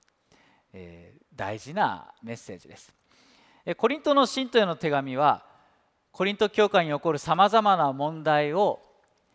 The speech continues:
えー、解決するためにいろんなアドバイスをしてきた手紙でもありますが、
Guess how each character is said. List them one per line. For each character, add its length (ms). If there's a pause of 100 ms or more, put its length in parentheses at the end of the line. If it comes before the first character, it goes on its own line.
(320)
え 460
ー、 340
解 180
決 220
す 120
る 100
た 140
め 100
に 140
い 40
ろ 140
ん 40
な 180 (640)
ア 140
ド 140
バ 140
イ 80
ス 160
を 440 (640)
し 160
て 140
き 100
た 380 (440)
手 140
紙 220
で 100
も 80
あ 60
り 100
ま 120
す 140
が、 260